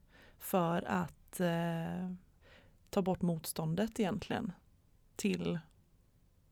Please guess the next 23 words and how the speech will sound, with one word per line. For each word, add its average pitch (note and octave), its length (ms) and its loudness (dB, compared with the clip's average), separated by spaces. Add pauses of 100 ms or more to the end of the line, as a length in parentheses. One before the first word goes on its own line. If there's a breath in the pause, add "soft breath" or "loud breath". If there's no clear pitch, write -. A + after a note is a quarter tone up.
(180)
till, - 280 4
alltså A3 200 10
om A3 180 12
jag G#3+ 100 8
tar A#3 80 4
bort C#4 180 8
motståndet G3+ 460 6
till D#3+ 200 4
det, F3 80 6
då F#3 100 6
tänker F3+ 420 2
jag E3 140 10
att - 160 0 (480 loud breath)
all F3+ 340 12
oro E3+ 320 10
och E3 80 2
stress G3+ 320 4
som F3+ 140 4
jag E3+ 100 2
känner F3+ 400 4
inför A3 380 6
det - 120 2
kanske F3+ 840 0